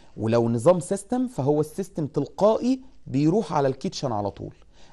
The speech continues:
اما لو نظام كابتن اوردر فانت بتسلم الورقة الصورة دي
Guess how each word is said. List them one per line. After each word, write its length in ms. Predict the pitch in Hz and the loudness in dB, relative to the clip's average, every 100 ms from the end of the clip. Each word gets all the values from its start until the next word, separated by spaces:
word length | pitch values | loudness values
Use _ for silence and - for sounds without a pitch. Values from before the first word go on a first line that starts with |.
| - | -2
اما 200 | 180 196 | 0 2
لو 160 | 165 147 | 2 2
نظام 420 | 147 139 196 139 | 0 2 2 2
كابتن 380 | - 190 - 175 | -2 -4 -2 -4
اوردر 400 | 202 226 214 226 | 0 0 0 -2
فانت 260 | - 156 139 | -2 -2 -4
بتسلم 560 | 120 - 196 190 120 | -6 -4 -2 0 -2
الورقة 360 | 107 131 175 - | 0 2 2 -2
الصورة 380 | - - 196 180 | -8 -2 -2 0
دي 220 | 226 | -2